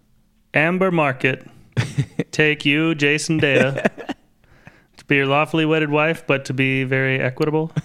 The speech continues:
Speaker 1: about it? What's up? I'm Jason Market Data.
Speaker 2: <laughs>
Speaker 1: This is my wife, Amber Market Data. And this is our kid, uh, Tyler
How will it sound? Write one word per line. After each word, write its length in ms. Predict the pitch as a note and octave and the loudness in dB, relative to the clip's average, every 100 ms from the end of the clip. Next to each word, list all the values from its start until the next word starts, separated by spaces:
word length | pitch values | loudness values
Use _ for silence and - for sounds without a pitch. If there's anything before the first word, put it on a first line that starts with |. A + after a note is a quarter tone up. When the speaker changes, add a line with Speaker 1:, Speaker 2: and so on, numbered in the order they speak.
| - - - | -6 -8 -4
Speaker 1:
about 420 | D#3 D3+ F3 G3+ | -4 -2 -4 -4
it? 120 | C#4 - - - _ - _ _ _ - _ _ _ _ _ _ _ _ _ _ _ _ _ _ _ _ _ _ _ - - - C#3+ C#3+ - | -10 -20 -18 -18 _ -20 _ _ _ -20 _ _ _ _ _ _ _ _ _ _ _ _ _ _ _ _ _ _ _ -10 -10 -10 -12 -12 -8
What's 160 | - D#3 | -4 0
up? 140 | A#3 | 2
I'm 140 | D3+ D3 | 2 2
Jason 340 | D3+ D#3 D#3+ | 2 2 2
Market 260 | D3+ C#3 C3+ | 2 0 0
Data. 340 | C3+ D3 G3 - | 0 0 -2 0
Speaker 2:
<laughs> 80 | - - - - - - - | 0 2 -4 -10 -16 -4 -2
Speaker 1:
This 300 | - G#3+ - C3+ - - - - D3+ | 0 0 -4 -6 -18 -20 -20 -6 -2
is 0 | |
my 100 | C#3 | 2
wife, 240 | C#3 C3+ | 2 0
Amber 260 | D3 C#3+ D3+ | -2 0 0
Market 260 | D#3 D#3+ | -2 -2
Data. 300 | D#3+ E3 F3+ - _ _ _ _ _ - - _ - - _ _ _ _ | -2 -2 -4 -12 _ _ _ _ _ -10 -10 _ -20 -20 _ _ _ _
And 100 | D3 | -4
this 160 | D3+ C#3 | -2 -2
is 60 | |
our 120 | D3 C#3 | -2 -2
kid, 440 | - D3 C#3+ C#3+ - - _ _ - - _ _ _ _ | 0 0 -2 -8 -20 -20 _ _ -14 -14 _ _ _ _
uh, 380 | - C3 B2+ B2+ B2+ - - - _ _ - | -2 0 0 -2 -6 -16 -20 -20 _ _ -6
Tyler 500 | - D#3+ D#3+ D#3+ | 0 2 2 0